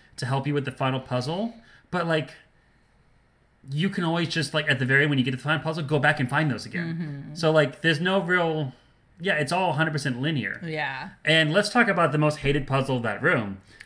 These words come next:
Speaker 1: The
Speaker 2: Morse code?
Speaker 1: Morse code.
Speaker 2: Uh, yeah. I kind of have, I'm kind of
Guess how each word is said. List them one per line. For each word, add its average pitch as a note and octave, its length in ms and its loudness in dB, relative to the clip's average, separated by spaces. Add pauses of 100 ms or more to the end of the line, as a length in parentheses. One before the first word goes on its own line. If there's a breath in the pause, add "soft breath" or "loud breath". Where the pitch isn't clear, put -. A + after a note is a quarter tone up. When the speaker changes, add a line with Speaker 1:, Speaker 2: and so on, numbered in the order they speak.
(360 loud breath)
Speaker 1:
The C3 160 -4
Speaker 2:
Morse F3 260 0
code? C#3 140 2
Speaker 1:
Morse F3+ 280 4
code. G#3+ 400 2
Speaker 2:
Uh, G3 100 -2
yeah. E3+ 320 2 (460 loud breath)
I B3 120 10
kind A#4 240 -4 (120)
of - 60 -12
have, C4+ 440 4
I'm A#3+ 160 4
kind D4+ 240 0
of F#4 100 -8